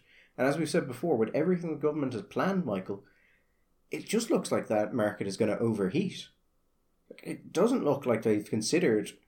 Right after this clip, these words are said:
what are all these massive infrastructural projects that we're gonna do at the same time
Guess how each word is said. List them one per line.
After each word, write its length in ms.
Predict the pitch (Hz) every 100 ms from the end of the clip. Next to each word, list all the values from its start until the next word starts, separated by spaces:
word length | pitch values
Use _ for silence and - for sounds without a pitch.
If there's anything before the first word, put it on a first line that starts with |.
| -
what 220 | 120 180
are 140 | 160
all 120 | 151
these 180 | 131 110
massive 380 | 107 139 143 123
infrastructural 800 | 123 120 120 131 123 - 104 95
projects 440 | 131 151 104 98
that 100 | -
we're 180 | 101 175
gonna 180 | 190 110
do 400 | 117 160 98 - -
at 120 | 117
the 60 | 113
same 280 | - 107 95
time 420 | 170 151 101